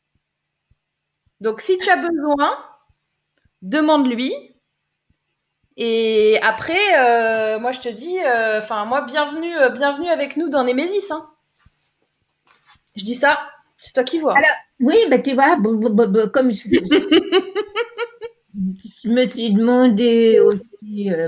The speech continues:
Speaker 2: bon, si j'avais ma place, euh,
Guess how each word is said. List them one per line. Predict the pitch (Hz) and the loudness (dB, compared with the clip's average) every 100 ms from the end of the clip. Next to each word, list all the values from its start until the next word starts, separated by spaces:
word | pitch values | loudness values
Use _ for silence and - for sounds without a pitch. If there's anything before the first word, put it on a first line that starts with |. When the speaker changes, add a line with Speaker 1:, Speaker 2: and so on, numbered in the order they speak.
| 156 | -4
Speaker 2:
bon, | 180 196 | -2 -2
si | 202 - 190 | -2 -8 -8
j'avais | 180 175 170 | -8 -6 -6
ma | 156 156 - | -8 -10 -12
place, | - 165 160 180 196 202 196 - 175 | -4 -2 0 -2 -2 -4 -8 -10 -6
euh, | 160 151 | -4 -4